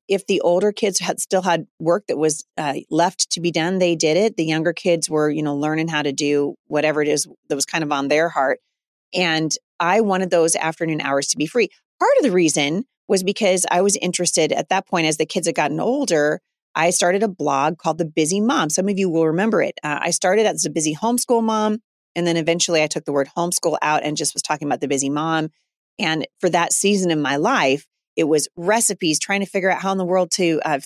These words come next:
feed seven children on a budget and how are we gonna homeschool, and, and the things that helped me and were really, um, a catalyst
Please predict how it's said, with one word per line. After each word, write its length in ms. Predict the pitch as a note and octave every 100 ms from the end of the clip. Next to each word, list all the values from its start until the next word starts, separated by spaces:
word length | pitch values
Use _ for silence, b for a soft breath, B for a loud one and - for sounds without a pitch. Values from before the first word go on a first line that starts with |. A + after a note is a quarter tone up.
| -
feed 220 | A3 G3+
seven 280 | G#3+ G3+ G3+
children 340 | - G3 F#3
on 120 | F3
a 60 | E3
budget 480 | F3+ F3+ F#3 F3+ D#3+
and 180 | C#3 C#3 _ -
how 100 | G3+
are 80 | G#3
we 80 |
gonna 160 | G3 F#3
homeschool, 680 | F#3+ F#3+ - F#3 F3 E3+ D#3+
and, 120 | C3 _ _ _ -
and 240 | D#3+ D#3+
the 40 | E3
things 280 | A#3 A3+
that 100 | G#3+
helped 240 | - F#3+ -
me 160 | F#3+
and 100 | F3+
were 120 | D#3 D3+
really, 360 | E3+ D3 C#3 - _ _ _ _ -
um, 420 | D3 - - C2 - _ _ _
a 20 | -
catalyst 680 | - A#3+ D#4+ D3+ C3+ -